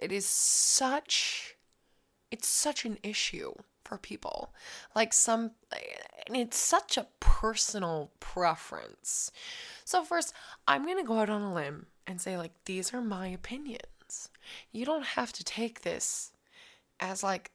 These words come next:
written in stone, Ten Commandments, Jesus, Abraham, Bible shit, okay?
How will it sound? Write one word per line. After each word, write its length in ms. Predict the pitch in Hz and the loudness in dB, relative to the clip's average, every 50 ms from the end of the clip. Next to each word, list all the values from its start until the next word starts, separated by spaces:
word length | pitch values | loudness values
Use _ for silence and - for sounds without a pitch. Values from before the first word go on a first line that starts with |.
| _ _ _ _ _ _ - | _ _ _ _ _ _ -12
written 500 | 175 180 175 202 220 226 - - - 196 | -10 -6 -2 0 0 0 0 0 -2 -2
in 280 | 196 190 185 180 175 170 | -2 -2 -2 -4 -4 -4
stone, 800 | 165 - - - - - - 185 190 196 190 185 175 170 156 160 | -4 -2 0 0 0 0 0 0 0 0 -2 -4 -6 -6 -8 -10
Ten 320 | - - - 190 190 196 185 | -8 -6 -4 -4 -4 -4 -6
Commandments, 1040 | - - 185 180 180 180 180 185 180 170 170 170 165 165 160 - - - - - - - - - - _ _ - | -6 -6 -6 -4 -4 -4 -4 -4 -4 -4 -4 -4 -4 -4 -6 -6 -4 -2 -2 -4 -4 -8 -20 -20 -20 _ _ -6
Jesus, 480 | - 202 208 208 180 - 190 180 - - | -4 -2 -2 -2 -2 -2 -4 -4 -4 -4
Abraham, 680 | 180 185 185 180 185 180 160 175 180 170 165 160 160 156 | -4 -4 -2 -2 -2 -4 -4 -4 -4 -4 -4 -4 -4 0
Bible 580 | - 180 170 185 190 185 180 175 165 120 98 120 | 2 2 2 2 2 0 -2 -2 -2 -4 -4 -6
shit, 380 | - - - - 175 160 151 - | -6 -6 -4 -2 -2 -2 -2 -2
okay? 400 | - 175 - - 180 170 175 190 | -4 -6 -4 -2 -2 0 0 -2